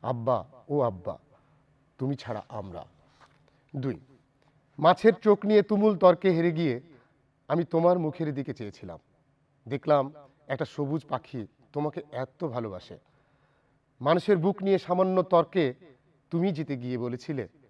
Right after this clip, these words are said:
"মায়া একটা কাঁচা আম, পেকে গেলে মানে ঝরে গেলে।" কান্না নিয়ে তুমি কেন তর্কে ছিলে না? এই টুর্নামেন্টে জিতলো কে? তোমাকে কাঁদতে দেখিনি কোনোদিন। তুমি আমাদের সেরা ট্রফি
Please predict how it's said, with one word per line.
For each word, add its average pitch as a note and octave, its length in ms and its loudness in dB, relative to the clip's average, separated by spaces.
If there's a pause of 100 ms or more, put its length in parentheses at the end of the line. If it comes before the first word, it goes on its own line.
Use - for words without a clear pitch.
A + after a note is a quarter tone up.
(180)
"মায়া C3 360 0
একটা E3+ 180 -4
কাঁচা C#3+ 420 -4
আম, E2+ 120 -14 (640)
পেকে C#3+ 260 -4
গেলে D#3 280 -4 (480)
মানে B2+ 300 -4
ঝরে A2 320 -12
গেলে।" D#2+ 220 -16 (1120)
কান্না G3 280 4
নিয়ে A3+ 140 8
তুমি A3 260 0
কেন G3+ 240 2
তর্কে F#3 320 2
ছিলে D#3 260 -2
না? C#3 160 -2 (640)
এই D#3+ 140 -2
টুর্নামেন্টে D#3+ 500 -2
জিতলো D3 340 -10
কে? - 160 -18 (680)
তোমাকে D#3 260 0
কাঁদতে C#3+ 320 -4
দেখিনি D#3 300 -6
কোনোদিন। A#2 360 -10 (800)
তুমি C#3+ 160 0
আমাদের D3 280 2
সেরা D3+ 320 -6
ট্রফি A#2+ 440 -10